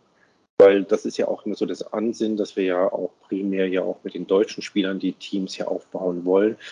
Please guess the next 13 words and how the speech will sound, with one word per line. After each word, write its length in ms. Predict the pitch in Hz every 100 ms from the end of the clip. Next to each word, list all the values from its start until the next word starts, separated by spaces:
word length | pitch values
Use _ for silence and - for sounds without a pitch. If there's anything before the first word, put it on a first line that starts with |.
| -
Ich 60 | _
könnte 200 | 143 143
mir 60 | 110
vorstellen, 360 | 127 - 110
das 140 | 104 -
wird 160 | -
nicht 160 | 117 -
nur 100 | 107
Düsseldorf, 580 | - 120 117 101 92 -
Köln 300 | 110 107 110
und 140 | 98
umzu 360 | 95 95 - 120
sein, 380 | - 85 98